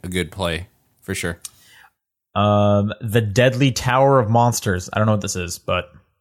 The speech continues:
Speaker 1: Hmm. Okay.
Speaker 2: uh, that's also on PlayStation four. On PlayStation three, you get Dirt three and Costume Quest two.
Speaker 1: That's pretty cool. That's all right.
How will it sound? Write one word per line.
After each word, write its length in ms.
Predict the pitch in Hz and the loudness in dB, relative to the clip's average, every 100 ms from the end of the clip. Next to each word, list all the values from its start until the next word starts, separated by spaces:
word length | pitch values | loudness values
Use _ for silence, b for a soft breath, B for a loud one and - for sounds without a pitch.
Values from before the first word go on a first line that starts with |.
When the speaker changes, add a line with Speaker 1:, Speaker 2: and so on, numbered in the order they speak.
| _ _ _ _ | _ _ _ _
Speaker 1:
Hmm. 120 | 127 92 - _ _ _ _ _ _ _ _ | -6 -4 -6 _ _ _ _ _ _ _ _
Okay. 240 | 101 107 107 | -6 -2 -2
Speaker 2:
uh, 240 | 85 85 82 | -4 -6 -4
that's 180 | 101 98 | -2 -2
also 200 | 107 101 | 0 0
on 100 | 98 | 0
PlayStation 340 | 107 98 101 98 | 0 0 -2 0
four. 220 | 147 143 | 2 2
On 160 | 123 | 0
PlayStation 440 | - 143 147 139 131 | 2 0 2 0 0
three, 400 | 135 143 143 139 | 4 4 4 4
you 180 | 123 120 | 2 2
get 360 | 127 117 101 | 2 0 -2
Dirt 240 | 127 135 143 | 2 2 0
three 440 | - 127 143 139 | -2 2 4 4
and 260 | 123 123 117 | 2 0 0
Costume 440 | - 127 - 123 | 2 2 2 -2
Quest 280 | 113 120 - | 0 0 0
two. 320 | - 127 160 - _ _ _ _ _ _ _ _ | 2 2 2 -2 _ _ _ _ _ _ _ _
Speaker 1:
That's 160 | 135 - | -2 0
pretty 240 | 214 185 | 2 2
cool. 320 | - 98 113 - _ _ _ _ _ | 0 0 0 -4 _ _ _ _ _
That's 160 | 127 160 | -4 0
all 140 | 165 | 2
right. 240 | 90 113 | 2 -2